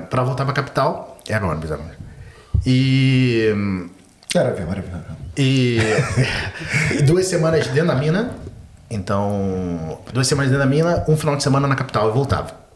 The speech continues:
Speaker 1: Porque a gente trabalhava lá final de semana também. Quem é Five trabalha final de semana.
Speaker 2: Sim, sim.
Speaker 1: E, e era aquela rotina, acordando às quatro e meia da manhã, indo pra, pra, pra operação. Ficava lá, saía às cin-, seis horas da tarde, né? Voltava, aí jantar, quem foi Five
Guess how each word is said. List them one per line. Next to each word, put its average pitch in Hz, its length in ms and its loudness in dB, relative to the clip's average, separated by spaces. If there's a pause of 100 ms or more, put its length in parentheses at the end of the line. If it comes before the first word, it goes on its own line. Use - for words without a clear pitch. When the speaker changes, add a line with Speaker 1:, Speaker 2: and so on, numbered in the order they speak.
(240)
Speaker 1:
Porque - 120 -4
a 113 40 2
gente - 80 -4
trabalhava 127 420 2
lá 123 160 2
final 117 220 -2
de - 60 -4
semana 107 200 0
também. 95 220 -2
Quem 117 120 -2
é 110 40 0
Five 117 300 -2
trabalha 113 360 -2
final 90 160 -8
de 85 60 -8
semana. - 200 -8 (140)
Speaker 2:
Sim, 107 200 2
sim. 92 240 0
Speaker 1:
E, 127 1120 4 (360)
e 139 80 2
era 165 100 2
aquela 190 160 0
rotina, 208 380 0
acordando 117 400 2
às - 320 -4
quatro 120 320 0
e - 20 4
meia 123 100 6
da 127 80 4
manhã, 139 500 2
indo 135 180 4
pra, 117 420 2
pra, 101 640 0 (120)
pra 98 140 2
operação. 156 680 2 (220)
Ficava 113 300 -2
lá, 113 140 4
saía 110 280 2
às 95 80 2
cin-, 139 340 2
seis 120 240 2
horas 113 140 2
da 117 80 0
tarde, 151 340 0
né? 131 100 0
Voltava, 151 760 0
aí 110 320 0
jantar, 127 580 0
quem 113 280 2
foi - 260 0
Five 110 220 0